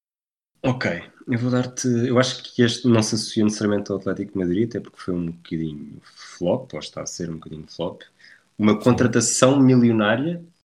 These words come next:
Speaker 1: eh, de um jogador francês.
Speaker 2: Ah, Lemar.
Speaker 1: Muito bem.
Speaker 2: Ok.
Speaker 1: O
Speaker 2: Fogo, as pistas são mesmo boas.
Speaker 1: Ah, o que estás a ver? Isto,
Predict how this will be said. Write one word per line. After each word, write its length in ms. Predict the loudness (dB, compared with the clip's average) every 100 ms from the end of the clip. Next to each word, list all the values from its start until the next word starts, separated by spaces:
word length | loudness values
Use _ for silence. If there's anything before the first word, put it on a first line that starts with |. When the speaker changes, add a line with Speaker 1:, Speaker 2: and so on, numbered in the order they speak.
| _ -10
Speaker 1:
eh, 340 | -4 -2 -4 -6
de 200 | -4 2
um 80 | 2
jogador 300 | 2 0 -2
francês. 680 | -2 -4 -4 -8 -8 -10 -12 _ _ _ _ _ _ _ -2
Speaker 2:
Ah, 220 | 2 2
Lemar. 480 | 2 -2 -2 -4 -8 _ _ _ _ _ _ _ _ -14
Speaker 1:
Muito 240 | -12 -10
bem. 100 | -12 -14 _ _ _ _ _ _ _ -16
Speaker 2:
Ok. 260 | -14 -16 -18 _ _ _ _ _ _ _ -6
Speaker 1:
O 360 | -2 0 0
Speaker 2:
Fogo, 240 | 2 2 2
as 100 | 0
pistas 320 | -2 -2 -2
são 140 | 0
mesmo 260 | 2 2 4
boas. 420 | 4 4 0 -6 -18 -20 -4 2 4 4 2 0
Speaker 1:
Ah, 100 | 0
o 40 |
que 100 | 0
estás 220 | -2 0 -2
a 60 |
ver? 320 | 0 -2 -2 -6
Isto, 260 | -4 -6